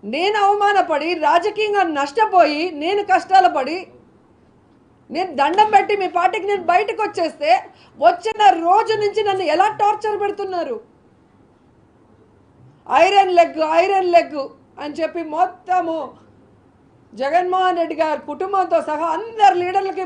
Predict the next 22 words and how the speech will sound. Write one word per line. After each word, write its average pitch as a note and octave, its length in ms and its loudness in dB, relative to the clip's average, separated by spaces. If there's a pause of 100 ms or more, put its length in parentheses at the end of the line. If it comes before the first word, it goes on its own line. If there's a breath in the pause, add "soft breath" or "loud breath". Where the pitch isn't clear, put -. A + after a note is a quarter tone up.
మెసేజ్లు E4+ 500 -6
ఫార్వర్డ్ E4 380 -2
మీరు D#4 180 -8
చేసింది F#4 420 -2
కాదా? E4+ 240 2 (1300)
అవేమీ G4+ 380 0 (100)
పట్టించుకోకుండా F#4 880 2 (880 soft breath)
జగన్మోహన్ G4 520 0
రెడ్డి F4+ 220 -4
గారు, F4 200 4 (100)
విజయమ్మ F4 400 2 (540)
నన్ను E4 260 -8
కన్న G4 180 0 (120)
కూతురులాగా, F4 600 -2 (140)
జగనన్న F#4+ 340 -4 (120)
సొంత F#4+ 200 -2 (160)
చెల్లెల్లాగా F4+ 640 2
నన్ను D#4+ 240 -4
ఆశీర్వదించి F4 680 -4 (880 soft breath)
నన్ను E4+ 200 -2 (120)
రాజకీయాల్లో F#4 680 2
ముందుకు F#4+ 260 -4